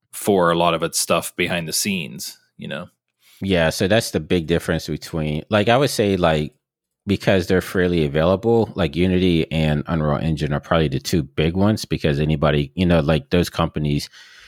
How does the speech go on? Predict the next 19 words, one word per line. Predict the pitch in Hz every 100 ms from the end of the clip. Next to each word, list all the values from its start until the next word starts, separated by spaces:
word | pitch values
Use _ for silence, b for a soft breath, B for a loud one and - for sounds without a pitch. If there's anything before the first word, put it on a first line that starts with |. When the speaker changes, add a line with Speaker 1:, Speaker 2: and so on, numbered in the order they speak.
| B
Speaker 2:
make | - 110 -
it | 85
so | - 82
that | 78
anybody | 87 82 76 76 73
could | 78 69
download | 80 78 76 71
'em | 73 71 -
and, | 80 71 69 69 -
you | 85
know, | 73
start | - - 80
to | 76
learn | 71 85 85
or | 69
build | 69 76 71
their | 71
experiences. | 67 - 85 85 80 - 73 69
But | - 73 73